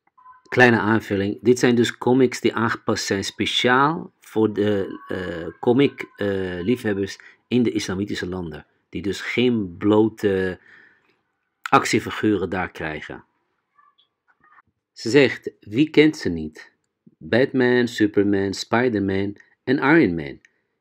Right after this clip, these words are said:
De meeste superhelden zijn mannen. Als er al eens een vrouw een keer een superheld is,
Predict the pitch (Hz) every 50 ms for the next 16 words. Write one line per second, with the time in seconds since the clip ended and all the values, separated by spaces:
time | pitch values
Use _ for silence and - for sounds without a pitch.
0 | _ _ - 104 110 127 156 165 156 - - 104 - - 143 135 - 104 95 92
1 | 98 90 87 85 92 85 - 98 95 95 98 104 117 120 110 90 80 - - _
2 | _ _ _ _ _ _ _ _ _ _ _ _ _ _ - 151 185 196 185 -
3 | 123 107 107 104 98 98 92 87 82 76 - - - - _ - 98 95 - -
4 | - 101 107 104 92 87 80 - - 104 101 98 - - 110 104 98 92 85 80
5 | 85 - - - - - - - 95 82 98 90 82 90 87 85 80 76 - 123
6 | 139 147 - - - -